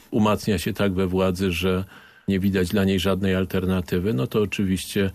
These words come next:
może i sprzyja stabilizacji, ale na pewno nie sprzyja pluralizmowi życia politycznego.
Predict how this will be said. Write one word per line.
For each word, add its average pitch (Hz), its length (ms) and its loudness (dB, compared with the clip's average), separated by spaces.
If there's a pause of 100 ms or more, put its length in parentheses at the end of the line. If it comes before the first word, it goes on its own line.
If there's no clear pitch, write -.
(320)
może 98 380 2
i 101 280 -2
sprzyja 120 380 0
stabilizacji, 92 880 0
ale 92 220 0
na 92 140 2
pewno 90 520 0
nie 95 200 2
sprzyja 92 340 -2
pluralizmowi 90 720 0
życia 82 280 -4
politycznego. - 760 -8